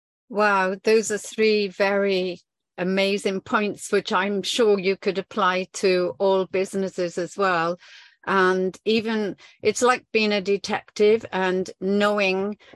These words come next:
you know, exactly what's going on and being alert of what's happening around you and having an open heart and be willing to learn, because,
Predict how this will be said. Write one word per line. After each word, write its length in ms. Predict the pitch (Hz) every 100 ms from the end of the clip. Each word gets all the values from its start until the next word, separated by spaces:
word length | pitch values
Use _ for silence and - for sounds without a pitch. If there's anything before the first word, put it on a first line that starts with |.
| - _ _
you 140 | 202
know, 220 | 202 185 185
exactly 840 | 185 185 - 202 196 - 202 196
what's 340 | 180 196 -
going 400 | - 202 190 185
on 360 | 165 165 208 233 185
and 260 | 185 185
being 400 | 214 208 202 185 - _ _ _ _ _ _ _ -
alert 520 | 202 208 196 220 -
of 100 | 185
what's 300 | 180 - -
happening 420 | 202 - 196 190
around 480 | 185 175 170 185 180
you 300 | 214 214 214 -
and 500 | 185 180 175 180 - _ _ _ -
having 300 | 214 208 202
an 140 | 196
open 340 | 190 185 208
heart 400 | 202 190 185 208
and 140 | 220 208
be 160 | 220
willing 400 | 208 202 208 277
to 160 | 285 -
learn, 420 | 202 175 165 170 -
because, 560 | 180 - 202 196 -